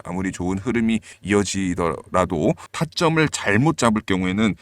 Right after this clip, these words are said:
그 기회 비용 손실이 엄청나게 크거든요. 그래서 주식 특강 자료에는 제가 보는 보조 지표에 대한 설명 플러스 그리고 차트 패턴에 대한 설명 그리고 캔들 그리고 마지막으로 타점 잡는 법까지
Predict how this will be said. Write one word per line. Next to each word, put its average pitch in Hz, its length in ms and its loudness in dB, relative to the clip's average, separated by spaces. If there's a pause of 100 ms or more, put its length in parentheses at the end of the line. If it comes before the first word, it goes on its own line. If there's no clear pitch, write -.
그 85 320 -8
기회 110 480 4
비용 95 580 -2
손실이 131 480 -4
엄청나게 98 720 -4
크거든요. 104 460 -2 (220)
그래서 101 360 4 (160)
주식 120 260 -4
특강 131 260 -2
자료에는 107 720 2
제가 107 460 0
보는 107 380 -2
보조 104 320 0
지표에 95 440 0
대한 85 280 -2
설명 110 600 0 (100)
플러스 117 640 -2 (260)
그리고 120 500 2
차트 - 580 -2 (220)
패턴에 117 440 -4
대한 85 180 -2
설명 87 500 -4 (220)
그리고 104 460 2 (140)
캔들 123 420 -2 (180)
그리고 117 500 2
마지막으로 85 440 -2
타점 104 400 -4
잡는 82 340 -4
법까지 85 480 -4